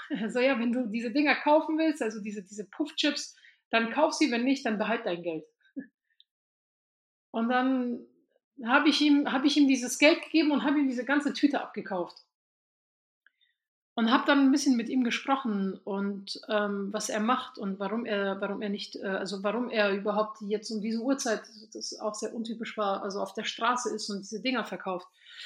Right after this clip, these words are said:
Und er hat dann erzählt, dass er, ähm, keinen Vater hat und, äh, seine Mutter nochmal geheiratet hat, er bei seinem Großvater ist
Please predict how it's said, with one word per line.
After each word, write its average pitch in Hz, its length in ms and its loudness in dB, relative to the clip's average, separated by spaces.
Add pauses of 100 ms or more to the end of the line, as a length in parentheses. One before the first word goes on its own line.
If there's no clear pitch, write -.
(380)
Und 226 140 0
er 254 120 6
hat 311 140 8
dann 294 140 4
erzählt, 294 400 2
dass - 180 0
er, 220 600 0 (120)
ähm, 208 540 0
keinen 220 180 -4
Vater 262 400 4
hat 208 240 0
und, 196 340 -6
äh, 208 220 -2
seine 202 240 -2
Mutter 214 420 0
nochmal 208 320 -4
geheiratet 220 560 -2
hat, 202 180 -4
er 208 100 -2
bei 196 140 -2
seinem 190 200 -6
Großvater 202 580 -4
ist - 380 -6